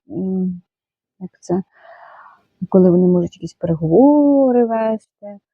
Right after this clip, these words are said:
і так далі, більш інтелектуальні такі, а є от по королю, по королю Бубен, да, ем, це п-, люди бізнесу в основному, да, люди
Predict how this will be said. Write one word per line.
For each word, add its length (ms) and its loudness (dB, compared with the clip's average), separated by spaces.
і 60 -20
так 200 -12
далі, 360 -8
більш 380 -6
інтелектуальні 720 0
такі, 260 -20
а 60 -10
є 120 2
от 60 -20
по 60 -20
королю, 460 -8
по 80 -20
королю 380 -2
Бубен, 500 2
да, 320 -8
ем, 600 -6
це 180 -8
п-, 200 -20
люди 320 4
бізнесу 600 -4
в 40 -10
основному, 680 -12
да, 240 -2
люди 360 2